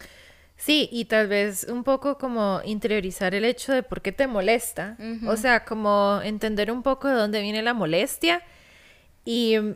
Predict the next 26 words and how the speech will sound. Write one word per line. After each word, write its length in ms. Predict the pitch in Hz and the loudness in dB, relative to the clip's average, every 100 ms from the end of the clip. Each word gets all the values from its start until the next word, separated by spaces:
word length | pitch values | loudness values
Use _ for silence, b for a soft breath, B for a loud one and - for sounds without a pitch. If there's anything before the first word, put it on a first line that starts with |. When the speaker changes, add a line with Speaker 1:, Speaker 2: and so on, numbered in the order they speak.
| - | -6
Speaker 1:
ver 340 | 220 240 240 | 4 6 6
por 180 | - 311 | 2 -2
qué 240 | - 247 | 0 0
es 100 | 247 | 2
necesario 760 | 269 311 262 - 220 240 285 320 | 0 -4 -4 -2 0 2 2 2
tener 380 | 285 208 202 208 | 0 -4 -4 -4
que 120 | 262 | -4
demostrarle 920 | 262 233 208 - - 214 220 233 254 | -2 -4 -6 -6 0 4 6 6 4
al 100 | 262 285 | 2 2
mundo 600 | 302 311 311 311 311 302 | -2 -2 0 2 2 0
que 320 | - 202 - - | -6 -6 -6 -6
no 680 | 214 214 214 220 226 233 | -4 0 0 0 0 -2
sos 640 | 233 - 220 208 208 202 - | -4 -4 0 2 0 -4 -6
machista 720 | 202 190 - 202 - 277 302 - _ b b b - | -8 -8 -10 -12 -8 -6 -6 -10 _ b b b -10
cuando 460 | 175 180 180 170 | -8 -2 0 0
todos 260 | - 135 190 | 0 -4 -4
lo 100 | 180 | -4
somos 520 | - 202 254 330 - | -2 -2 -2 -4 -4
en 180 | 208 170 | -8 -6
algún 480 | 151 180 180 180 185 | -8 -12 -10 -8 -8
si-, 220 | 180 180 - - | -12 -16 -18 -14
tipo 500 | 185 - 190 185 180 | -14 -6 -4 -4 -8
de 100 | 196 | -12
situación 600 | 190 - 165 196 190 214 | -10 -10 -8 -6 -4 -2
o 100 | 185 | 0
grado, 480 | 175 170 196 311 | 2 4 4 2